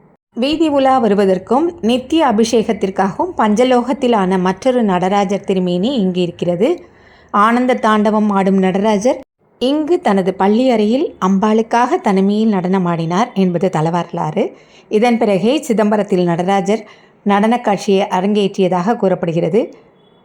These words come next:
வாழ்வில் ஒரு முறையேனும் இந்த மரகத மேனியனை தரிசனம் செய்து சிவன் அருள் பெறுவோம்.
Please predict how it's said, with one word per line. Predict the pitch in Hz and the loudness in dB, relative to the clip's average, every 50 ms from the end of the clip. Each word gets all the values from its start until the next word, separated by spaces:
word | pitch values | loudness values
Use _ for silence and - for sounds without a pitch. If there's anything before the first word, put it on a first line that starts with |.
| _ _ - | _ _ -10
வாழ்வில் | - 185 185 196 190 202 208 220 214 208 | -4 -2 0 0 2 2 2 2 0 0
ஒரு | 196 196 170 175 180 185 | -2 0 0 2 2 2
முறையேனும் | 185 196 202 196 196 202 202 214 220 226 277 339 370 | 2 2 2 2 2 2 2 2 2 2 0 0 -2
இந்த | 330 233 190 180 170 | 0 0 0 0 0
மரகத | 165 175 175 185 - 220 220 | 0 0 -2 0 0 0 0
மேனியனை | 196 180 180 180 185 196 202 208 208 220 240 214 | 0 0 0 0 0 0 0 0 0 -2 -2 -2
தரிசனம் | 185 170 175 170 - 202 196 180 175 | -2 -2 -4 -4 -4 -2 -2 -2 -2
செய்து | - 196 196 220 214 277 320 302 - - _ _ _ _ _ _ _ _ _ _ _ _ | -2 0 0 0 -2 -4 -8 -10 -12 -20 _ _ _ _ _ _ _ _ _ _ _ _
சிவன் | - - - 254 240 214 226 214 | -16 -6 -2 -2 0 2 2 2
அருள் | 202 185 175 180 180 180 175 180 | 2 0 2 2 2 0 0 2
பெறுவோம். | 196 180 185 175 165 180 233 359 | 0 0 0 0 0 0 -2 -2